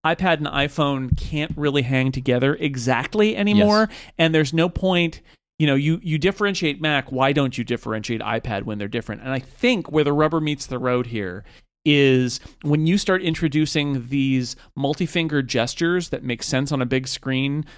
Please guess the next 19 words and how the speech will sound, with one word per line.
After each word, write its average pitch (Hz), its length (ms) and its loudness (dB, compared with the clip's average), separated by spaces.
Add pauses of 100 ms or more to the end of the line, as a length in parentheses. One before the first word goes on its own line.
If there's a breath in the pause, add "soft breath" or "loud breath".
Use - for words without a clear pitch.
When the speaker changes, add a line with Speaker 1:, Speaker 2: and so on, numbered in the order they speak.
(200 loud breath)
Speaker 1:
but 131 200 -2
don't 135 240 2
make 156 160 -2
sense 156 320 -2 (100)
on 127 480 0 (260)
a 127 80 -2
little 147 360 2
iPhone 202 400 0
screen. 190 360 -4
I 175 40 -4
mean, 170 140 0
you 175 80 0
could 190 200 0
argue 190 560 2 (340 loud breath)
that, 135 400 2
um, 123 200 -2
drag 135 340 0
and 151 100 -2
drop 120 440 0